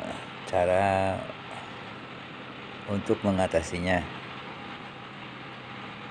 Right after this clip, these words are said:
Cara mengatasinya nanti akan dipraktekkan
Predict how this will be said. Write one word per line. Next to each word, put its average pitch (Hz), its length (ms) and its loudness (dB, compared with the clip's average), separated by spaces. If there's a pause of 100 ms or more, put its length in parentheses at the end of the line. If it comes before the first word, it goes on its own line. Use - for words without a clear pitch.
(580)
Cara 87 240 6
mengatasinya 87 760 2 (600)
nanti 85 480 -2
akan 92 720 0 (1800)
dipraktekkan 85 1300 6